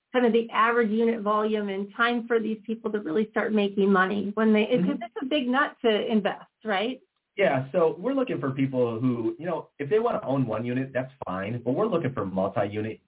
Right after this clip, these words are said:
Speaker 2: owners because that
Speaker 1: Okay.
Speaker 2: really gives you the lifestyle, especially if you're coming out of corporate America and you wanna replace that income. Cor-,
Speaker 1: Mm-hmm.
Speaker 2: uh, multiple studios are where it's at. So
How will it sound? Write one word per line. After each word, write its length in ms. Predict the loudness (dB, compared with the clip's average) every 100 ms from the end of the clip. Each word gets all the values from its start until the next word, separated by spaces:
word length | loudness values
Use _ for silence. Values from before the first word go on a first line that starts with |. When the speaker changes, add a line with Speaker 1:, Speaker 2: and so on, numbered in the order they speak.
| _ -4
Speaker 2:
owners 480 | 0 2 2 0 -4
because 200 | -4 0
that 160 | 0 2
Speaker 1:
Okay. 100 | 2
Speaker 2:
really 220 | 2 0
gives 260 | -2 -4 -4
you 80 |
the 80 | -4
lifestyle, 680 | -4 -4 -6 0 2 2 0
especially 400 | -6 -2 -2 0
if 100 | -2
you're 100 | -2 0
coming 300 | -2 -2 -4
out 140 | -4 -4
of 120 | 0
corporate 300 | -2 -2 -4
America 380 | -2 -2 -4 -6
and 80 | -4
you 80 |
wanna 160 | -2 -2
replace 480 | -6 -6 -4 -4 -2
that 260 | 0 2 0
income. 520 | -2 -2 2 2 0 -6 -18 _
Cor-, 200 | -2 0
Speaker 1:
Mm-hmm. 260 | 0 -4 2
Speaker 2:
uh, 20 |
multiple 420 | 2 2 -2 -8 -6
studios 380 | -4 -4 -4
are 60 | -4
where 160 | -6 -6
it's 160 | -6
at. 280 | -8 -8 -14 _ 2
So 240 | 2